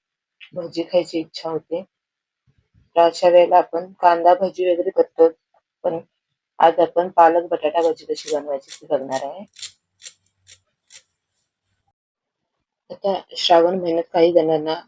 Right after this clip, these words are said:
कांदा चालत नाही, तर अशा वेळेला त्यांनी ही कांदा न वापरता भजी बनवायची आहे. आज मी इथं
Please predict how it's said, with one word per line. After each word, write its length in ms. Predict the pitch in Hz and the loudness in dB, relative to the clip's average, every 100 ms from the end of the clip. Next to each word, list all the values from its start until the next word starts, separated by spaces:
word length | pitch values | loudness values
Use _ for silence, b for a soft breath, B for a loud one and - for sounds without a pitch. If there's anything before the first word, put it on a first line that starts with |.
| _ - | _ 0
कांदा 260 | 160 160 | 0 2
चालत 400 | 170 170 151 - | 0 0 -2 -6
नाही, 220 | 156 151 160 | -10 -10 -12
तर 680 | _ _ _ _ _ 170 175 | _ _ _ _ _ 2 2
अशा 200 | 170 175 | 4 4
वेळेला 240 | 180 185 | 4 2
त्यांनी 260 | 180 180 185 | -2 -2 -4
ही 180 | 185 240 - _ _ _ _ _ _ _ _ _ _ _ _ _ | -4 -6 -8 _ _ _ _ _ _ _ _ _ _ _ _ _
कांदा 300 | 196 190 190 | -2 2 2
न 140 | 202 202 | 4 2
वापरता 560 | 190 - 175 175 240 294 190 | 0 2 0 2 -2 -2 0
भजी 380 | 185 160 185 185 | 0 0 -2 2
बनवायची 540 | 170 156 151 147 - 170 | 0 0 -4 -6 -4 -4
आहे. 100 | 226 _ _ _ _ | -4 _ _ _ _
आज 240 | 170 180 180 | 0 0 -4
मी 100 | 196 | -6
इथं 400 | - - 175 | 0 4 4